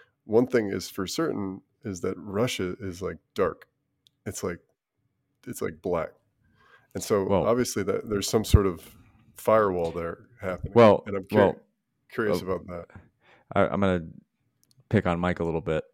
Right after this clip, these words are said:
Speaker 2: Most of Russia is black because most of the population or most of the land area of Russia is, is kinda
Speaker 1: <laughs> Is,
Speaker 2: like nobody
Speaker 1: is not,
Speaker 2: lives
Speaker 1: is
Speaker 2: there.
Speaker 1: unpopulated.
Speaker 2: There,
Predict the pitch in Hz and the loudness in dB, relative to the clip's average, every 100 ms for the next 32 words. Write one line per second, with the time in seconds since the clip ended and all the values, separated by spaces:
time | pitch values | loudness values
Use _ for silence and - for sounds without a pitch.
0 | _ - - - - 101 117 - 104 101 | _ -20 -20 -20 0 6 6 4 4 4
1 | 98 95 85 92 87 - 90 85 92 92 | 4 -2 2 2 2 0 -4 -2 2 4
2 | 98 - - - 85 101 - 90 - 76 | 4 4 -4 -4 -2 -2 2 2 2 0
3 | 85 85 - 71 55 - 87 104 104 92 | 2 2 -2 -8 -10 -4 2 4 2 -2
4 | 80 80 76 85 87 87 78 - 80 78 | -4 -4 -2 0 2 0 -2 -4 -2 0
5 | 69 65 - 80 78 78 - - - - | -2 -4 -8 -6 -2 -4 -4 -10 -10 -10
6 | 80 78 - 78 - 85 69 64 71 71 | -10 -10 -8 -4 -2 -2 -4 -4 -6 0
7 | 98 107 80 117 82 80 127 - 127 120 | 6 6 6 2 2 0 -4 2 4 4
8 | - 113 - - 131 117 110 - | 4 8 8 8 6 8 8 4